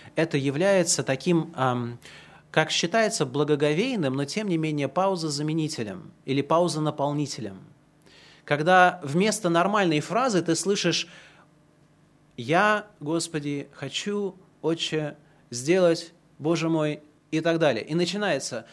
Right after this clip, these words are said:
когда ты даже не можешь услышать предложение, кроме как того, что ты слышишь постоянно, вот когда человек не знает, что сказать, выскальзывает вот это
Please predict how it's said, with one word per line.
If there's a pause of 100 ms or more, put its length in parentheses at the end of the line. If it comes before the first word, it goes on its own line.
когда
ты
даже
не
можешь
услышать
предложение,
кроме
как
того,
что
ты
слышишь
постоянно, (220)
вот
когда
человек
не
знает,
что
сказать,
выскальзывает
вот
это